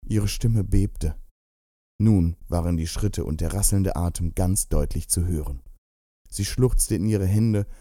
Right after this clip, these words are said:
und wagte es nicht, ihren Kopf zu heben. Die dunkle Präsenz an ihrer Kellertür schwieg und ließ schwarze Tränen auf den Boden prasseln. Das Mädchen kroch verzweifelt zurück, versuchte aufzustehen und sackte erneut auf den Boden.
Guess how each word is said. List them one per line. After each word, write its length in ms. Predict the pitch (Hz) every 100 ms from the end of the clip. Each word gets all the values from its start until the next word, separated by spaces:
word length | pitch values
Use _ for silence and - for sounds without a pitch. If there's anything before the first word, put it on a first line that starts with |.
| -
und 180 | 95 92
wagte 380 | 107 117 - 80
es 160 | 90
nicht, 240 | 92 90 -
ihren 220 | 92 90
Kopf 260 | 95 -
zu 180 | - 76
heben. 360 | 78 69 65 - _ _ _ _ - -
Die 120 | 98
dunkle 320 | 117 143 123
Präsenz 500 | - 110 104 113 -
an 180 | 90 87
ihrer 180 | 98 98
Kellertür 560 | - 101 92 - 98
schwieg 480 | 90 - 98 92 - - -
und 160 | - 90
ließ 240 | 90 95
schwarze 500 | - - 78 - 147
Tränen 380 | - - 82 82
auf 160 | 62 -
den 160 | 87
Boden 300 | 85 82 76
prasseln. 480 | - - - 69 67 - - - - - _ -
Das 160 | 80
Mädchen 480 | 98 104 95 92 82 - -
kroch 240 | 104 92
verzweifelt 640 | - - - 107 95 -
zurück, 420 | - 95 90 - - _ _ -
versuchte 520 | 107 107 127 117 123
aufzustehen 720 | 120 123 - 107 - 98 90 - -
und 140 | 98 101
sackte 320 | 113 - -
erneut 460 | 98 101 107 98
auf 120 | 85 -
den 220 | 98 98
Boden. 400 | 98 82 67